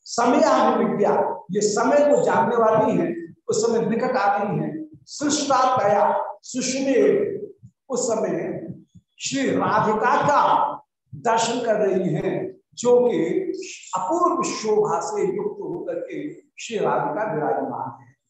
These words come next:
तदास तत्व, उस समय श्री राधिका के पास में तत् आस आकर के ये खड़ी हुई है, स्थित हुई है।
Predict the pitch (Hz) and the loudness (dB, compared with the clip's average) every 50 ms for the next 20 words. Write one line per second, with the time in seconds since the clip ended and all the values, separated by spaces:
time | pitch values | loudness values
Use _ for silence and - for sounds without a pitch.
0 | _ _ _ _ _ _ _ _ _ _ _ _ _ _ _ _ 208 208 - - | _ _ _ _ _ _ _ _ _ _ _ _ _ _ _ _ -2 0 0 2
1 | - - - - - - - - - - - - - - - - - - - - | 2 0 0 0 -2 -2 -4 -4 -6 -8 -8 -10 -10 -10 -10 -10 -10 -10 -12 -14
2 | - - _ _ _ _ _ _ - 220 160 214 196 170 175 170 - - - - | -18 -18 _ _ _ _ _ _ -6 -4 -4 -2 -4 -2 -2 -2 -4 -4 -4 -6
3 | 170 - - - - - _ _ _ _ _ _ - - 202 196 170 165 165 170 | -8 -10 -12 -16 -20 -20 _ _ _ _ _ _ -16 -10 -4 0 0 2 2 2
4 | 170 165 156 160 160 - - - - - 135 131 139 - - - - - - - | 2 2 2 2 2 2 2 2 0 0 0 2 2 2 0 -2 -4 -8 -8 -6
5 | 180 185 - 170 165 196 - - - - 233 196 160 151 147 - - - - - | -6 -6 -4 -2 -2 0 0 -2 -2 -4 -4 -4 -4 -4 -4 -6 -8 -10 -12 -16
6 | - _ _ - 254 277 - - - - - 139 147 156 - - 165 143 - - | -18 _ _ 0 0 0 0 -2 -4 -4 -4 -4 -4 -4 -6 -4 -4 -4 -4 -6
7 | - - - - _ _ - 151 196 214 - 254 247 - - - 214 220 208 - | -8 -10 -14 -18 _ _ -4 -2 0 0 0 0 -2 -2 -2 0 2 4 4 4
8 | - - - - - - - - - 165 160 208 196 - - - - - - - | 4 2 0 -2 -2 -6 -8 -10 -10 -6 -2 2 2 2 4 2 2 0 0 0
9 | - - - - - - - _ - - 196 202 - - - - 180 180 - - | -4 -6 -8 -10 -14 -18 -20 _ -4 -2 0 0 0 0 0 -2 -4 -4 -4 -4
10 | 151 165 240 285 277 - - - - - - _ - - - - - 190 - - | -4 -4 -4 -4 -4 -4 -4 -6 -10 -14 -16 _ -10 -10 -8 -8 -8 -10 -10 -10
11 | - - 131 123 120 123 - - - 143 131 135 - - - - - | -12 -12 -12 -12 -12 -12 -10 -10 -10 -8 -8 -10 -8 -8 -8 -10 -10